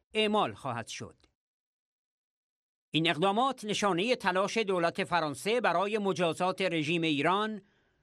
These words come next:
به خاطر طرحی است که مستقیماً آن را با مقامات حکومت ایران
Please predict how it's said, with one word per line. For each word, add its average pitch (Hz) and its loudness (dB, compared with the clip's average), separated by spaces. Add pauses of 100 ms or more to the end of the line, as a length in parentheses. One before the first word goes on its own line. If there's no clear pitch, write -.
(120)
به 175 0
خاطر 170 0
طرحی 214 -2
است - -6
که 196 0 (540)
مستقیماً 202 0 (180)
آن 220 2
را 208 2
با 190 2
مقامات 170 0
حکومت 170 0
ایران 165 0